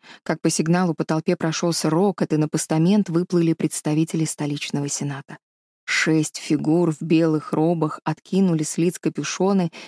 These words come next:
и выстроились в линию, учтиво друг другу улыбаясь. Илай заметил среди них Лукаса и Ариадну Солари. Они остановились по обе стороны от главы столичного сената Захры Корвал. По спине скатилась капля холодного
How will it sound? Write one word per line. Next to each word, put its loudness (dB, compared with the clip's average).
и 2
выстроились 0
в -2
линию, 2
учтиво -2
друг -2
другу -6
улыбаясь. -10
Илай 2
заметил 4
среди 0
них 4
Лукаса -2
и 0
Ариадну -2
Солари. -8
Они 2
остановились 2
по -4
обе 0
стороны 2
от 0
главы 0
столичного -2
сената -2
Захры -2
Корвал. -10
По -6
спине 2
скатилась -2
капля -2
холодного 0